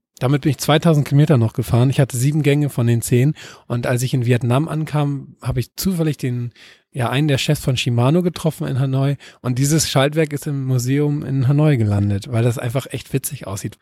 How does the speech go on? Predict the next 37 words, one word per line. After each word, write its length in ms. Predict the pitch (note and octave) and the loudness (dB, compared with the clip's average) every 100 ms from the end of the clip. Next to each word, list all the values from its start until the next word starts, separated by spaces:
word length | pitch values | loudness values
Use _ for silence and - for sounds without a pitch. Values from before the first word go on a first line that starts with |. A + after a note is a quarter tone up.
| _ _ | _ _
Also 260 | - C3+ C#3 | -2 0 0
das 220 | C#3+ C3+ | 0 -2
ist 80 | - | 0
das 100 | C3+ | -2
Tolle 220 | D#3 C#3+ | 2 2
bei 160 | C3 B2 | 2 2
Pannen, 380 | - D3 D#3+ - | 2 0 -2 -6
die 100 | C3 | -2
passieren, 440 | C#3 C3 D#3 G3+ | -2 0 -2 -2
die 80 | C#3+ | -4
kommen 240 | - F3 | -2 -2
vor. 380 | F#3+ D#3+ F3+ G#3 - - _ _ _ | 0 0 0 -2 -6 -20 _ _ _
Muss 180 | D#3+ C#3 | -6 0
man, 120 | D3 | 4
glaub 160 | C#3 C3+ | 6 4
ich, 80 | B2 | 4
keine 220 | C#3 B2+ | 0 0
Angst 200 | C#3 - | -4 -4
vor 140 | C#3+ | -4
haben. 320 | C3+ C3 B2+ B2 | -2 -4 -6 -8
Ich 140 | - | -4
hatte 180 | D3+ C#3+ | -2 -2
kaum 260 | - C3 C3 | 0 2 2
Ersatzteile 640 | A2+ A#2 - B2 A#2 A#2 | 0 -2 -4 -4 -2 -2
dabei 460 | A2 A2 A#2+ C3 | 0 2 2 2
und, 380 | C#3 A#2+ A#2+ A#2 | 0 -2 -2 -4
ähm, 600 | A#2+ A#2 A#2 A#2 A#2 A#2 C3+ | -4 -4 -2 -4 -4 -6 -6
ja, 220 | C3 A#2 | -2 0
Speichen, 540 | - - C3 C#3 D3 C3 | 0 2 2 2 0 -2
Flicken, 580 | - B2+ C3+ B2 B2 A#2+ - - - _ | -2 -2 0 0 0 -2 -8 -20 -20 _
gutes 360 | - C#3 C#3 - | -2 0 0 2
Werkzeug, 580 | B2 B2 - A#2+ A2+ - | 0 0 0 2 2 0
das 240 | A#2 - | -8 -4
reicht 260 | G#2+ A2+ G#2+ | -2 -2 -4
eigentlich. 380 | A2+ A2+ G#2+ - | -6 -6 -8 -6
Und, 360 | A2+ - - - | -8 -8 -16 -6
äh, 300 | A#2 A2 | -2 0